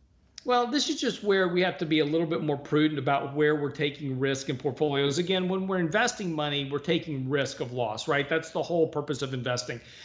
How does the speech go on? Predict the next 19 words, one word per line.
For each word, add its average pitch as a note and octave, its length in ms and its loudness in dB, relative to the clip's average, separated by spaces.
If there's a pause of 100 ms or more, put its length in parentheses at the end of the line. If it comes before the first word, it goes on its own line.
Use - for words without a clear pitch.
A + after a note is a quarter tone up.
(120)
So G#3+ 400 2 (160)
in C#4 140 0
the C4 80 0
short A#3+ 320 2
term, F#3 240 -2
we G3 80 -4
want G3 220 -4
to F3 40 -2
be E3 220 -4
focused F3+ 460 -2
more E3+ 260 0
on C#3 180 0
value, C#3+ 680 0 (260)
um, D#3 300 4
lower G3+ 500 0
risk D#3 500 0
assets, D3+ 640 -6
things F3 500 -4
that D#3 340 0